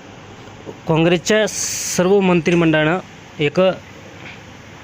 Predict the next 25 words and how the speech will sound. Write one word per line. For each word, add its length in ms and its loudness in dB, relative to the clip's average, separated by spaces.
सत्ताधाऱ्यांना 680 0
एक 200 0
विनंती 600 0
केलेली 320 -2
आहे 140 -6
किंवा 100 2
मागणी 380 0
त्यांनी 280 0
त्यांच्याकडे 380 -2
मागितलेली 420 0
आहे, 20 0
घोषणा 340 -2
केलेली 280 -2
आहे 100 -4
की 60 -4
तुम्ही 280 2
ब्रिटनची 520 0
जी 100 -2
काही 180 -2
शॅडो 360 -2
मंत्रिमंडळाची 800 0
स्थापना 420 -4
करा 220 -2
आणि 340 0
याच्या 840 -2